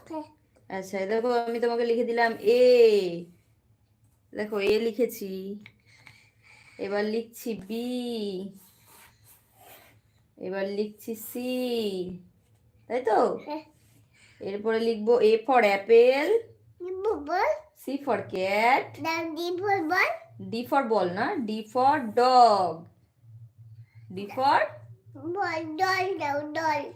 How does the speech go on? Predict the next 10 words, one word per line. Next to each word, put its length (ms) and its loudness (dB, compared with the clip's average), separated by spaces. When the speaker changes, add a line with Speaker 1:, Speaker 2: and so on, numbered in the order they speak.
Speaker 2:
ডল, 500 4
আচ্ছা, 240 -4
ডল, 360 -4
আচ্ছা, 240 -8
ডল। 340 -8
আচ্ছা, 200 -10
D 120 -12
for 160 -2
doll। 600 2
Speaker 1:
দাও। 160 -8